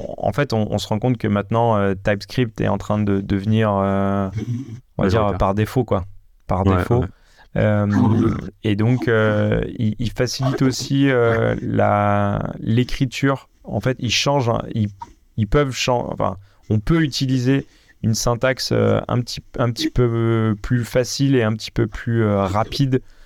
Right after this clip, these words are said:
Speaker 1: pour, euh, définir, euh, les props et les, les emits. Euh,
Speaker 2: Mhm.
Speaker 1: voilà. C'est un type de déclaration qui permet d'être un petit peu plus, euh, lisible. Euh, voilà, avoir, euh, une, une fois de plus, euh, je pense que,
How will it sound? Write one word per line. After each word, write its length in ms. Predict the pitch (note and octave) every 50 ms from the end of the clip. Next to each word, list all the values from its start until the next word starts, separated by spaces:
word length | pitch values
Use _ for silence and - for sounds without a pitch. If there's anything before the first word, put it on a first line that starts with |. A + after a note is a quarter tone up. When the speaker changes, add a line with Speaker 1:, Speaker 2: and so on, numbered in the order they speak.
| - - - - -
Speaker 1:
pour, 340 | - - A#2 A2+ G#2 G#2 G#2+
euh, 480 | G#2+ G#2 G#2 G#2 G#2 G#2 G#2 G2+ G2+ G2+
définir, 640 | G2 G2 A2 G#2+ - - A#2 A#2+ A2+ A#2 A#2+ A#2+ A2
euh, 140 | G#2 G#2 G#2
les 140 | G#2 G#2 G#2
props 400 | - - - A#2+ A#2 - - -
et 60 | G#2+
les, 300 | G2+ G2+ G2+ G2+ G2+ G2
les 260 | G2+ G2+ G2+ F#2 G#2
emits. 360 | G#2 A2 A#2+ B2 - - - - - _ _ _ - - _ _ _ -
Euh, 760 | G2+ G2+ G2+ G2 G2+ G2 G2 G2 G2 G2 G2 G2 G2 G2+ - G1+
Speaker 2:
Mhm. 40 | G1+
Speaker 1:
voilà. 240 | G1+ G1+ - - - - - - _ _ _ _ _ _ -
C'est 400 | - - - A2 G#2 G#2 G#2 G#2
un 340 | G2+ G2 G2 G2 G2+ G2+ G2+
type 340 | G2 - - - B2+ A#2+ A#2
de 140 | G#2+ A#2+ A#2
déclaration 760 | A2 A#2 A#2 - A#2+ A2 G#2+ A2 A2 - - B2+ B2+ C3 C3
qui 220 | A#2+ - - G#2
permet 460 | G2 - A2+ A2 G#2+ A2 A2+ A2+ A#2
d'être 320 | A2 G#2+ G#2 G2+ - - G#2
un 100 | G#2 G#2
petit 160 | G2+ - -
peu 140 | - A2 G#2
plus, 420 | G#2 - - - G#2+ A2 A2 A2
euh, 380 | G#2+ G#2 G2+ G2+ G2+ G2+ G2 G2
lisible. 580 | G2 G#2 G#2+ A2 A2 G#2+ G#2+ A2+ A#2 B2 B2+ - _ _ _ _ _ _ _ - - - -
Euh, 380 | G2 F#2+ F#2+ F#2+ F#2 F#2 F#2 - - _ _ _ -
voilà, 180 | - F#2+ F#2+ G2
avoir, 640 | - - G2+ G2 F#2 F#2+ G2 G#2 G#2 G#2 G#2 G2+ G2+
euh, 560 | G2 G2 G2 F#2+ F#2+ F#2+ F#2+ F#2+ F#2+ G2 - - - - - - _ -
une, 180 | A2+ A2 A2+ A#2
une 60 | A2
fois 120 | - - B2
de 60 | A#2+
plus, 260 | - C#3 C3+ - -
euh, 120 | A#2+ A2 G2+
je 120 | - -
pense 220 | - B2 A#2 - -
que, 80 | A2+